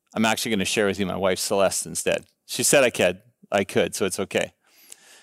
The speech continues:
Now, Celeste is not much of an online shopper, so when she called me one day to tell me she bought toilet paper online during the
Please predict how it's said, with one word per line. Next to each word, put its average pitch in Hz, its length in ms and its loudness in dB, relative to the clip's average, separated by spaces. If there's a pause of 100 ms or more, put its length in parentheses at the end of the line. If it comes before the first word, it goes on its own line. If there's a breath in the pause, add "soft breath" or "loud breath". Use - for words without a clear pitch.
(300 soft breath)
Now, 123 120 4
Celeste 190 380 6
is 277 80 0
not 240 200 4
much 160 220 0
of 160 40 -2
an 151 60 0
online 139 340 6
shopper, 110 460 2
so - 160 0
when 123 300 2
she 131 180 -4
called 170 280 6
me 139 60 4
one 101 200 2
day 92 160 2
to 98 80 0
tell 123 180 2
me 117 80 0
she 110 160 -4
bought 101 240 2
toilet 131 320 2
paper 95 320 -2
online 85 460 -4
during 98 340 -2
the 85 300 -4